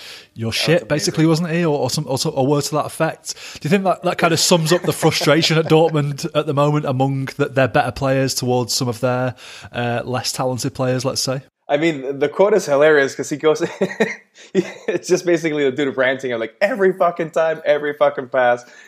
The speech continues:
Speaker 2: you're shit." He basically called Nico Schultz, which is, you know, fair play. I mean, kind of agree with him too, but
Speaker 1: <laughs>
Speaker 2: yeah, not on the pitch guy. Um, but I think it does some things,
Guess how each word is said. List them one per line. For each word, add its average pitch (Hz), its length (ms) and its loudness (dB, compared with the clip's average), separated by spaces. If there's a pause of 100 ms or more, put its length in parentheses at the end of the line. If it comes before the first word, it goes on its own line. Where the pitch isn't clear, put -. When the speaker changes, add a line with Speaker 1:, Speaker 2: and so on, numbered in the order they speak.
(200)
Speaker 2:
you're 156 160 2
shit." 131 480 -2
He 135 120 -2
basically 131 420 2
called 117 300 2
Nico 113 180 -6
Schultz, 104 340 -8
which 113 140 -10
is, 110 120 -6
you 131 60 -2
know, 101 220 0 (240)
fair 135 140 4
play. 120 260 2
I 95 40 -6
mean, 95 280 -10 (100)
kind 117 160 0
of 101 60 -8
agree 120 140 0
with 104 140 -2
him 98 120 -14
too, 123 180 2
but 98 240 -12 (680)
Speaker 1:
<laughs> 113 40 -2
Speaker 2:
yeah, 104 180 0
not 113 200 2
on 117 60 0
the 113 80 -6
pitch 113 240 -8
guy. 95 240 -6 (180)
Um, 107 640 -2 (100)
but 156 520 4
I 165 60 4
think 240 200 2
it 202 140 -2
does 196 240 4
some 175 240 2
things, 160 640 -4